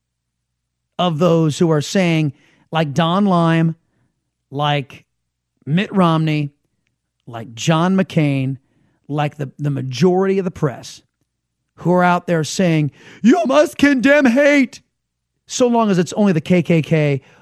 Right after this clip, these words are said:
or the Nazis or the skinheads. But you, you, you shouldn't be condemning, uh, Black Lives Matter as a hate group, because th-, they are. Uh,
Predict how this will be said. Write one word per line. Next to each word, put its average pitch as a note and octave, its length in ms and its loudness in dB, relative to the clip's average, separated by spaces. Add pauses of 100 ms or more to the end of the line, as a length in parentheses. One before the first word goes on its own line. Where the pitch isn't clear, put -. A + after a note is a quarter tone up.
(140)
or E3+ 220 0
the D3 100 0
Nazis D#3 600 0 (160)
or E3+ 100 0
the D#3 80 -2
skinheads. C#3+ 680 -4 (1800)
But D3+ 360 -2 (220)
you, F3+ 240 0
you, E3+ 200 -2
you F#3+ 160 2
shouldn't A#3 360 0
be G3+ 140 0
condemning, E3 640 0 (540)
uh, D3 340 0
Black F3+ 360 0
Lives D#3+ 300 2
Matter D#3 340 2
as C3 100 -2
a C3 40 -4
hate C#3 200 -2
group, A2 240 -14
because C#3+ 240 -2
th-, - 200 -16
they D3+ 240 -2
are. A#2+ 280 -8 (2500)
Uh, B2+ 220 -6